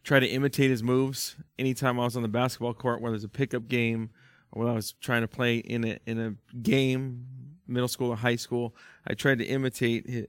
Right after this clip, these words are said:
uh, his moves. I even had a shirt, you know, I was n-, had a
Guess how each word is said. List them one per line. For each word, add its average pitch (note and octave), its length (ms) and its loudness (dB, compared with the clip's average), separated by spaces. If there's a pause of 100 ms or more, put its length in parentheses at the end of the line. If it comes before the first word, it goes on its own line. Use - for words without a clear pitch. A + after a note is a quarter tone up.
uh, A#2 80 -2
his G#2+ 240 0
moves. A2+ 500 0 (420)
I C3+ 140 10
even E3+ 120 10
had D#3 120 10
a C#3 60 6
shirt, - 760 6 (280)
you A#2+ 140 -4
know, A#2 160 0
I A#2+ 60 0
was G#2+ 160 -4
n-, A#2+ 240 -2 (280)
had A#2 180 0
a A2 220 0